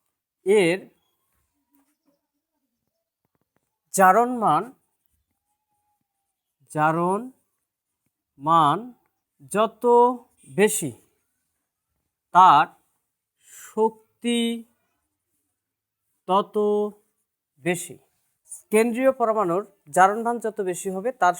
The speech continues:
শক্তি তত বেশি হবে। তো আমি এখানে কয়েকটা উদাহরণ দিচ্ছি, যেমন এইচ সি এল ও ফোর, পারক্লোরিক অ্যাসিড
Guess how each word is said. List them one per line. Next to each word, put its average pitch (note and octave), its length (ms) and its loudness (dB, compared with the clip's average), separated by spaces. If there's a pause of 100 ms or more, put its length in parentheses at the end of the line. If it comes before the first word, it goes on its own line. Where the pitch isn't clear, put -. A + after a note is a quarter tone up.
(120)
শক্তি F#3 380 -8 (420)
তত D#3+ 180 -6 (520)
বেশি A#3+ 320 0
হবে। A2+ 180 -14 (600)
তো A#3 80 4 (440)
আমি A#3+ 140 -2 (100)
এখানে A#3+ 300 -12
কয়েকটা A3 320 2 (640)
উদাহরণ G3 340 -2 (100)
দিচ্ছি, D3 340 -10 (640)
যেমন F3 340 0 (520)
এইচ B3 180 4 (140)
সি C4 100 -2 (100)
এল A#3 140 2
ও - 20 2 (100)
ফোর, B2 140 -10 (800)
পারক্লোরিক A3 600 0
অ্যাসিড A3 340 -10